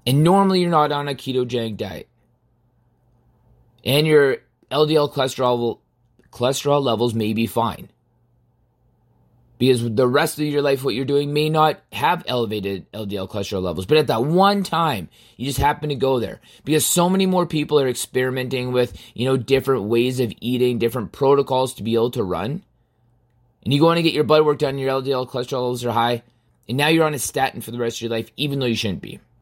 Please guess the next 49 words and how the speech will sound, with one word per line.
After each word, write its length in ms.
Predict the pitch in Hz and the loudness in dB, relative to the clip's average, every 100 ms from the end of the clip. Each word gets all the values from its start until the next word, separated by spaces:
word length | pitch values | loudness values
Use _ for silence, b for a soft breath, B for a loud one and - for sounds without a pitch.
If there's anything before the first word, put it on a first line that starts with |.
| _ _ _ _ _ _ _ _ - | _ _ _ _ _ _ _ _ -12
Even 160 | - 180 | 2 4
though 60 | 208 | 4
you 80 | |
shouldn't 260 | 190 185 170 | 4 0 0
be 300 | 156 143 - b - | 0 -2 -2 b -6
to 100 | 139 | -2
begin 460 | 131 107 135 180 | -2 0 2 2
with, 220 | 135 107 | 2 0
even 240 | 131 147 151 | -2 -2 -2
if 120 | 135 | -2
your 100 | 135 | 0
L 100 | 131 | 0
D 140 | 123 127 | 0 0
L 100 | 117 | 0
level, 400 | 113 107 110 - _ | -2 -2 -4 -6 _
cholesterol 420 | - 120 - 110 | -4 -4 0 -2
levels 260 | 110 107 107 - | 0 -2 -4 -6
are 260 | 104 147 190 | 2 2 2
high 320 | 101 90 87 b b b | -2 -8 -8 b b b
due 280 | 98 165 226 | -2 0 2
to 100 | 214 | 2
poor 380 | - 123 135 123 | 0 0 2 2
diet 560 | 104 95 90 85 - _ _ _ _ - | 0 -4 -4 -8 -10 _ _ _ _ -10
and 140 | 117 | -4
lack 240 | 120 95 113 | -2 -2 -2
of 120 | 101 | -4
exercise, 520 | 85 92 87 107 123 | -4 -8 -6 -2 -2
because 240 | 131 143 - B | 0 0 -2 B
your 120 | - | -4
doctor 280 | 135 147 147 | 0 0 0
should 200 | 135 135 | -4 -4
first 280 | - 147 - | 0 -2 0
and 120 | 110 | -6
foremost 420 | - 151 175 139 | 2 2 2 -2
encourage 500 | 120 104 127 123 123 | -4 -8 -2 -2 -2
you 120 | 117 117 | -4 -4
to 60 | |
be 100 | 110 | 0
able 120 | 120 | 0
to 80 | 113 | 0
do 220 | 98 123 | -2 -2
the 100 | 113 | -2
things 320 | 107 120 117 107 | -2 -4 -4 -2
that 200 | 117 - B B | -4 -4 B B
would 320 | 120 123 101 - _ | 0 0 -2 -14 _
trigger 380 | - 143 135 110 | -4 2 4 2
not 540 | 82 95 95 127 190 | -2 -4 0 2 2
needing 380 | - 104 92 87 | -2 -4 -4 -6
one, 300 | 78 78 165 | -8 -8 -10